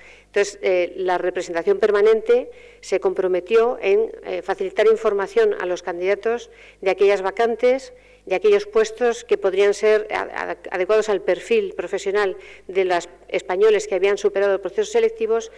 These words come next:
con el fin de lo-, de lograr su incorporación a las instituciones de manera efectiva.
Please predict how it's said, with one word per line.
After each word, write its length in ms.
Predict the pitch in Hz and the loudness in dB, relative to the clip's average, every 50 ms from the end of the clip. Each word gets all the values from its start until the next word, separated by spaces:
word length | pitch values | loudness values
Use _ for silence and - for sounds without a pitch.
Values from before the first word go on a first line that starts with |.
| - - - _ | -20 -20 -20 _
con 120 | - 208 | -2 0
el 100 | 202 196 | 2 2
fin 160 | 190 214 220 214 | 4 4 4 4
de 100 | 220 214 | 4 4
lo-, 120 | 214 202 | 4 2
de 280 | - - - 190 - 170 | 2 -2 -4 -2 0 0
lograr 500 | 180 175 170 190 208 214 214 220 233 - - - - - _ | 0 0 0 0 2 0 0 -2 -4 -8 -14 -20 -20 -20 _
su 160 | - - 226 | 0 2 2
incorporación 680 | 220 220 214 190 - 180 175 175 - 202 202 202 208 - - - | 4 4 2 0 0 -2 -2 0 2 2 2 2 0 -2 -6 -8
a 140 | - 175 175 | -6 -4 -2
las 260 | 175 170 170 170 - | -2 -2 -4 -4 -4
instituciones 640 | - 196 185 - 196 170 180 175 - 202 208 220 190 | -6 -6 -4 -4 -6 -6 -6 -4 0 2 2 2 2
de 80 | 202 | 0
manera 300 | 180 170 175 190 185 190 | -2 0 0 0 0 0
efectiva. 580 | 190 - 165 - 180 - - - 185 170 165 - | -2 -4 -6 -8 -10 -8 -4 -4 -4 -4 -6 -10